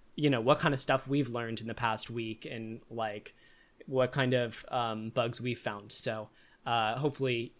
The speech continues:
that'll be, that'll add value for you all and, and keep you, keep you tuned in till the last, last bit of the podcast. I mean, it's not like they can't just skip ahead to the end of the podcast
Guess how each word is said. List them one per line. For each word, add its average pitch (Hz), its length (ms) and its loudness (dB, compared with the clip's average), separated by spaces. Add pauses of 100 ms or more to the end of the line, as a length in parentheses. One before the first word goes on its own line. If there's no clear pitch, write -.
(120)
that'll 120 240 0
be, 117 240 -4
that'll 123 200 2
add 120 180 2
value 117 280 -2
for 113 100 -6
you 110 140 -4
all 107 240 0
and, 104 280 -10
and 110 160 -10
keep - 260 -6
you, 110 340 -4
keep - 240 -4
you 113 320 -4 (260)
tuned 139 300 4
in 117 220 0
till 131 160 0
the 110 100 -6
last, 113 440 0 (100)
last 113 240 0
bit 110 100 -4
of 113 40 -6
the 110 60 -8
podcast. 127 380 4
I 254 60 8
mean, 226 100 12
it's 214 80 4
not 262 140 12
like 208 160 12
they 165 80 10
can't 160 260 10
just 147 160 6
skip - 240 4
ahead 151 300 8
to 170 60 4
the 143 120 6
end 139 160 6
of 127 80 0
the - 80 0
podcast 123 380 4